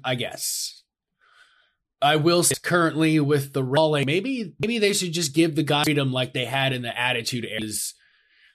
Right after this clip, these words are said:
matches weren't five-star classics back then, but when they let the guys be themselves, it creates magic.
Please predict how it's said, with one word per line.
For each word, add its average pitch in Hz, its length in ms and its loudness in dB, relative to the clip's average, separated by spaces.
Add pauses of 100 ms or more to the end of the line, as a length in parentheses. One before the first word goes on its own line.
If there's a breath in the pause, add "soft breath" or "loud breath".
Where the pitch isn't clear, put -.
(300 soft breath)
matches 170 360 0
weren't 135 320 -4 (760)
five-star 139 840 2
classics 120 640 -2
back 95 340 -8
then, 98 380 -12 (420)
but 110 340 0 (380)
when 123 460 -4
they 120 140 -4
let 151 320 0 (260)
the 151 80 0
guys 127 560 0
be 233 480 2
themselves, 139 1300 0 (680 soft breath)
it 147 160 -2
creates 143 720 0
magic. 120 680 -6